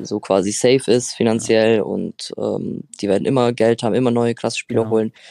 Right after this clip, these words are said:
Speaker 1: Aber vielleicht ist ihm dann auch so Citys Tradition oder ist für ihn Barca einfach kulturell interessanter und
Speaker 2: Ja.
Speaker 1: Barcelona baut auch das neue Camp Nou, weißt,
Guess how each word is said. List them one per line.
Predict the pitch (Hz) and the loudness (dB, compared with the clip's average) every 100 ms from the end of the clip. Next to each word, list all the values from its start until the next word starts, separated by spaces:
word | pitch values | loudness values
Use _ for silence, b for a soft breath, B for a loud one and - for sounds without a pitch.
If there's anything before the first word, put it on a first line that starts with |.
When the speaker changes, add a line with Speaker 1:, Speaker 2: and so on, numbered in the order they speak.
| B _ _ | B _ _
Speaker 1:
Aber | 131 123 | 0 2
vielleicht | - 123 127 - | 2 2 2 -2
ist | 127 - | -8 -6
ihm | 135 | -2
dann | 127 | 0
auch | 110 123 | 0 -2
so | - | -6
Citys | 120 - 139 135 127 | -8 -6 -6 -6 -8
Tradition | - 120 120 - 123 120 143 131 | -2 -2 -2 -6 0 2 4 2
oder | 104 95 - - - _ _ _ - | 0 0 -2 -12 -20 _ _ _ -12
ist | - - - 50 | -10 -10 -14 -18
für | - - | -10 -4
ihn | 107 135 135 b b _ _ _ | -2 -2 -4 b b _ _ _
Barca | 131 123 123 143 151 - | -4 2 4 4 2 2
einfach | 131 - 123 - _ _ _ _ _ _ _ - | 2 2 0 -2 _ _ _ _ _ _ _ -12
kulturell | - 143 139 135 123 139 156 | 0 0 2 2 4 4 2
interessanter | - 127 127 - 120 139 175 143 139 | -2 -6 -8 -6 -4 -2 0 0 0
und | 123 117 B B | -2 -6 B B
Speaker 2:
Ja. | B - | B -2
Speaker 1:
Barcelona | 123 123 131 131 | 0 2 0 2
baut | 120 127 117 | 2 2 0
auch | |
das | 117 123 | -6 -4
neue | 123 123 | -2 -2
Camp | - 117 120 | -4 -6 -4
Nou, | 151 180 170 | -2 0 0
weißt, | 135 147 165 | 2 0 -2